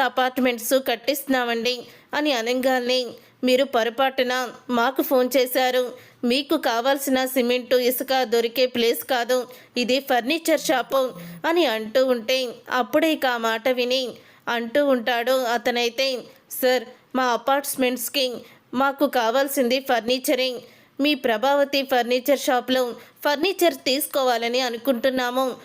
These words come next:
మొత్తం పది ఫ్లాట్స్కి" అని అంటూ ఉంటాడు అతను. ఇక ఆ మాట విని ఇక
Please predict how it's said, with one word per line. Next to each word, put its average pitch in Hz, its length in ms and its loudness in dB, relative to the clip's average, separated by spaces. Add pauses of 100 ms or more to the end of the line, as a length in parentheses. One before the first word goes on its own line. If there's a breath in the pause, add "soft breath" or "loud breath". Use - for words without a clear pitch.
(280 loud breath)
మొత్తం 269 320 0 (180)
పది 247 300 0
ఫ్లాట్స్కి" 254 540 -2 (420 loud breath)
అని 311 140 0 (120)
అంటూ 226 260 0 (140)
ఉంటాడు 233 380 0 (100)
అతను. 262 300 -2 (360)
ఇక 269 220 -2
ఆ 226 100 -4
మాట 220 200 -2 (140)
విని 254 220 0 (440 loud breath)
ఇక 339 120 0